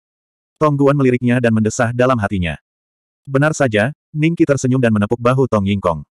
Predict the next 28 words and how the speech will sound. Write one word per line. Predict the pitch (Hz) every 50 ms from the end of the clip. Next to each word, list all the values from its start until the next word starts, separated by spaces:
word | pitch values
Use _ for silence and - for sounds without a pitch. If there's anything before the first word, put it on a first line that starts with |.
| _ _ -
"Tempat | - 151 143 160 165 - 151
yang | 139
saya | 135 - 131 127 127
tuju | 127 127 120 117 120
sangat | - - 131 139 151 147
berbahaya. | 120 117 113 104 98 92 92 90 85 78 76 _ _ _ _ -
Ketika | - 139 - 147 156 160 151
kultivasi | 151 143 139 131 127 120 - 139
Anda | 127 120 117 117 117
lebih | 117 120 120
kuat, | - 139 113 90 - _ _ _
saya | - - 135 127 131 135
bisa | 123 127 - 127 113
mengajak | 113 110 113 113 117 113
Anda." | 104 101 92 87 76 71 _ _ _ _ _ _ _ _ _ -
"Baiklah, | 143 147 147 151 147 - 117 98 85 - - _ _ _ -
saya | - - 139 147 160
pasti | 160 143 131 - 143 139
akan | 123 120 131 135 135
berkultivasi | 123 117 113 113 117 117 - 117 - - 117
dengan | 107 113 117 113 107
baik." | 101 95 87 80 _ _ _ _ _ _ _ _ _ _ _ _ _ _ _ _ _ -
Mata | 147 143 139 151 151
Tong | 143 151 143
Yingkong | 135 131 131 143 147
berkedip | 139 131 120 120 113 120
karena | - 120 110 110 110
kecewa, | 113 123 - 127 110 92 80 78